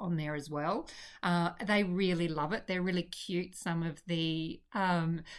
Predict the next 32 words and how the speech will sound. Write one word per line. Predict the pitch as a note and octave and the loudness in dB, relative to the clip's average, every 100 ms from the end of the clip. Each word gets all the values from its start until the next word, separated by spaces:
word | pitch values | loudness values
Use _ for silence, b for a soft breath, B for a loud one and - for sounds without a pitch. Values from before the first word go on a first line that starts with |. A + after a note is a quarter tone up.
| B | B
meditations | G3+ G3 G3+ - F3 - G3 F#3+ | 2 2 2 0 0 2 0 0
that | F#3+ - | -2 -2
they | E3 | -2
have | E3 F#3 E3+ | -2 -4 -4
on | - F#3 | 2 4
there | F3 E3+ | 4 2
for | E3+ F3 | -2 -6
kids. | - F#3 D#3 C3+ | -4 -2 -2 -4
So | - F#3+ E3 E3 D3+ B B - | -2 2 2 2 -2 B B -4
that's, | F3+ - | -4 -4
Calm | - G#3+ G#3 A#3+ A#3+ | -4 0 2 2 2
app | F3 - | 0 -2
is | F3 E3 | -4 -6
definitely | - G3+ G#3 A3 A3 G#3 | 0 2 4 2 2 2
one | G3 E3+ E3 | 2 2 2
that | E3 | 2
I | D#3 D#3 | 2 0
use | D3+ D3+ D3+ D#3 C#3+ | -2 -2 -2 -2 -4
and | - D#3 | -4 -2
that | D3 | -2
I | D3 | -2
use | D3 C#3 C3+ - B3+ | -4 -4 -6 -8 -10
regularly. | C#3+ C#3 C3 D#3 D3 - - _ _ _ _ _ _ _ _ - B B B - | -8 -6 -6 -4 -6 -10 -18 _ _ _ _ _ _ _ _ -20 B B B -6
So | - A3 A3 A3+ A3+ - | 2 4 6 6 4 0
the | A3 - | 0 2
other | A#3 C#4 | 4 4
one, | D4 C4+ A#3 - | 4 4 2 2
um, | F#3+ F#3 F#3 | 2 2 2
that | G3+ | 6
I | F3 F3 | 6 6
have | F3 G3 F3 | 4 0 2
used, | F3 F3 D#3+ | 4 4 0